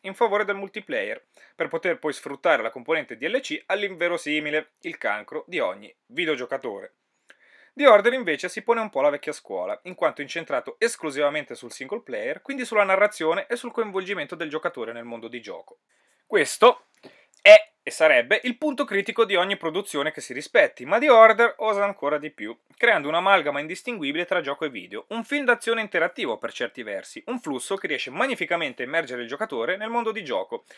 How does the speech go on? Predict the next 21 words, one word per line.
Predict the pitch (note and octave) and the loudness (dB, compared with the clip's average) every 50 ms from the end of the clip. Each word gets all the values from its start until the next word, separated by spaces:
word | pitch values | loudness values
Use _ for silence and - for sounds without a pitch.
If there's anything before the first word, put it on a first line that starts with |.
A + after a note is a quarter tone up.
| - - | -20 -14
e | - E3+ | -8 -4
nell'azione | F3 D#3 D3 B2+ - - C3+ B2+ D3+ | 0 4 4 2 2 2 -8 -8 -8
con | - - G#3 | -8 -8 -8
i | G#3 | -6
personaggi, | - - D#3+ - - E3 B2 G2 G2 F#2+ - G#2 | -6 -6 -8 -6 -8 -8 -8 -8 -10 -12 -16 -18
e | G#2+ _ _ _ | -20 _ _ _
lo | - C#3 C3+ | -6 -6 -2
fa | - D3+ | -2 -2
sentire | - D#3+ C#3+ C#3+ C3 A#2+ A2+ | -2 -4 -10 -8 -8 -8 -8
vivo, | A#2 C#3 D3+ C#3 B2+ F3 G3 - | -8 -8 -8 -6 -4 -4 -4 0
reale | G3 F#3+ C#3+ A#2 B2 B2+ - | 0 2 2 2 0 -2 -4
e | - G#3 | -8 -2
tangibile. | - A3 A#3 A#3 B3+ A3 C3+ A2+ F#2+ F#2+ - _ _ _ _ _ _ - - - _ | -2 -2 -2 0 -4 -4 -4 -6 -12 -12 -14 _ _ _ _ _ _ -20 -20 -18 _
È | - - | 2 10
ovvio | C4 D4 A3+ F3+ F#3 C#3+ | 10 10 10 10 4 -2
che | - | -2
in | D3 C#3+ | -2 -4
una | C#3+ D3 C#3+ | -2 -2 -2
produzione | - E3 E3 E3 E3 - F#3 D#3 | -2 -2 -6 -6 -6 -6 -6 -4
del | C#3 F3+ G#3+ F#3+ | -2 -2 -4 -2
genere | C#3+ B2+ A#2 A2+ B2 D#3+ D#3+ - | -4 -6 -6 -2 -2 -2 -2 -4